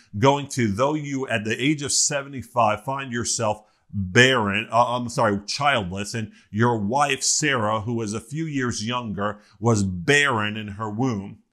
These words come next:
God came to this man Abraham at the age of seventy-five and gave him a promise. He gave him a promise saying that you are going to be the father of many nations,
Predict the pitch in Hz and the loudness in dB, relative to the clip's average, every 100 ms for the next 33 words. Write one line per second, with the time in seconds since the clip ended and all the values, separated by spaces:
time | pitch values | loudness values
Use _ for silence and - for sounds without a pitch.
0 | _ _ _ _ 95 156 160 - 165 165 | _ _ _ _ 8 8 8 -2 -6 -6
1 | 147 - 120 113 120 117 117 120 117 - | -8 -2 0 0 -4 -4 -4 -4 -8 -8
2 | 131 127 110 98 92 95 101 - _ - | -6 -2 -2 -2 -4 -6 -10 -14 _ 4
3 | 131 127 - 135 135 113 104 - 151 151 | 4 4 -2 -2 0 -2 0 0 0 -4
4 | 156 131 123 104 107 113 107 92 127 160 | -6 -4 4 6 6 2 -2 -2 0 -2
5 | 147 143 107 - 143 117 90 - - - | -4 -8 -8 -4 0 2 0 -2 -2 -2
6 | _ _ _ - 131 104 156 185 175 139 | _ _ _ 2 4 6 2 2 -2 -4
7 | 113 131 113 107 107 135 120 113 101 110 | -4 -2 -2 0 0 0 -2 -2 0 0
8 | - - - 104 143 190 185 143 143 131 | 0 -18 -6 2 4 4 2 0 0 -4
9 | 123 113 117 98 101 - 147 139 143 143 | -4 -4 -2 -4 -8 -2 0 2 0 -4
10 | 123 113 90 113 127 156 135 101 95 - | -4 -4 -2 -2 -2 -2 0 0 0 -2
11 | 110 117 - | -2 -4 -8